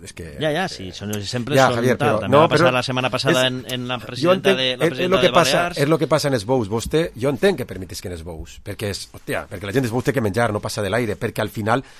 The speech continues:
Speaker 1: pobres, també tindran que fer alguna cosa, no té d'estar tancats. Però,
Speaker 2: Sí.
Speaker 1: claro, i se sustento, si tu permetis això i a l'altre li dius que
Speaker 2: Sí, però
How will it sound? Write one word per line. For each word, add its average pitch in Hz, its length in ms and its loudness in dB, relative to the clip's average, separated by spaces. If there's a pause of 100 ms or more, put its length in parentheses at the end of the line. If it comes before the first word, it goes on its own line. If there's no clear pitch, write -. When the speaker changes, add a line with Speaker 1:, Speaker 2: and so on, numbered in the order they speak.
(180)
Speaker 1:
pobres, 117 320 2
també 110 200 -2
tindran 117 260 0
que 101 100 -4
fer 104 160 -4
alguna 135 180 2
cosa, - 20 -4
no 104 40 -6
té 113 80 -6
d'estar 104 240 -6
tancats. 92 340 -10 (180)
Però, 117 120 -4
Speaker 2:
Sí. - 40 -2
Speaker 1:
claro, 151 220 2 (220)
i 151 60 -4
se - 120 0
sustento, 156 760 -2
si - 160 -4
tu 180 160 -6
permetis 147 380 -2
això 156 300 0
i 143 60 0
a 143 40 2
l'altre 139 220 0
li 135 60 -2
dius 135 200 -2
que 143 160 2
Speaker 2:
Sí, 143 60 0
però 170 100 -4